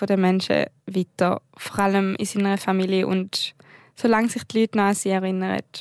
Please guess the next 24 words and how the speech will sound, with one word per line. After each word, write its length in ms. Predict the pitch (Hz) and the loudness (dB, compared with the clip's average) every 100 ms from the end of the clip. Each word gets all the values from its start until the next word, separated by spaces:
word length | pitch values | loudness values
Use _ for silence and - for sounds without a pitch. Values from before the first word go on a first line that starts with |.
| - | -6
und 180 | 202 196 | -2 0
über 200 | 190 185 | 0 0
ihr 180 | 190 190 | 0 -4
Schicksal 520 | - - - 190 190 | -6 -10 -4 -4 -2
reden, 280 | 190 - - - - - | -4 -4 -8 -14 -18 -16
ist 160 | - - | -12 0
sie 100 | 190 | 0
auch 240 | 185 - - _ | 0 -4 -10 _
noch 160 | 220 190 | -4 -2
ein 80 | 190 | -4
bisschen 280 | - 185 | -2 -4
da. 180 | - - - - _ _ - - - _ _ - | -4 -6 -8 -20 _ _ -20 -20 -20 _ _ -2
Nächstes 380 | 233 277 - 269 | 2 2 0 0
Mal 320 | 262 254 - - | 2 2 0 -6
erzähle 320 | 262 - 254 240 | -8 -2 0 2
ich, 60 | |
wie 120 | 233 | 0
gesagt, 500 | 254 - 214 214 - 208 | 0 0 2 0 -2 -2
was 120 | 202 | 0
nach 200 | 202 - | 0 -2
der 160 | 269 | -4
Tat 260 | - 226 - | 0 -2 0
passiert 400 | 233 - 226 226 | -6 0 -2 0
ist, 160 | 240 | -2